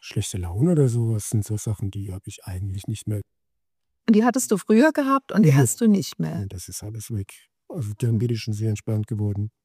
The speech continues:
Speaker 1: nach dem ersten Kaffee.
Speaker 2: <laughs> Also den brauchst du nachher auch noch. Wie hat denn dein Umfeld so reagiert? Haben die sich irgendwas mitbekommen, dass bei dir so eine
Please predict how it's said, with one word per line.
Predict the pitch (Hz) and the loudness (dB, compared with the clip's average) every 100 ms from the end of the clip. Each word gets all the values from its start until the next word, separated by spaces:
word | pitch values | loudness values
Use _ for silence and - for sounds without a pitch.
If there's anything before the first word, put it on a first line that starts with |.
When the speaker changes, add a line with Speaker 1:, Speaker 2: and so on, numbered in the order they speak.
| _ | _
Speaker 1:
nach | 139 110 110 101 | -8 -4 -4 -4
dem | 107 | -4
ersten | 101 - 104 | -6 -8 -8
Kaffee. | 107 - 123 _ _ _ _ 196 | -10 -12 -16 _ _ _ _ -18
Speaker 2:
<laughs> | - 285 - 208 214 - - - _ 226 _ - _ _ - | -14 -8 -2 0 2 0 -4 -20 _ -20 _ -20 _ _ -8
Also | 151 | -6
den | 165 165 | -4 -4
brauchst | - 123 - 180 | -4 -4 -4 -6
du | |
nachher | 175 - 135 113 113 | -8 -6 -6 -6 -6
auch | 113 - - | -6 -6 -8
noch. | - - - - - _ _ _ _ _ 269 - 453 _ _ _ - | -12 -20 -20 -20 -20 _ _ _ _ _ -20 -20 -20 _ _ _ -6
Wie | 262 | -2
hat | 330 | 2
denn | 392 311 | 2 2
dein | 294 | 2
Umfeld | 254 370 - 403 | 0 -2 2 2
so | - 226 | 4 4
reagiert? | 196 185 180 190 180 156 151 - | 6 4 2 0 2 2 -2 -2
Haben | 190 214 | 0 2
die | 220 | 0
sich | 220 214 - _ _ - | 0 -4 -8 _ _ -14
irgendwas | 190 - 220 196 - | -2 2 4 4 2
mitbekommen, | 190 202 233 - 370 - 330 339 262 | 4 4 2 -4 -8 2 2 2 0
dass | 254 - | 0 0
bei | 247 226 | 0 2
dir | 226 220 | 4 2
so | 214 220 | 4 2
eine | 220 | 2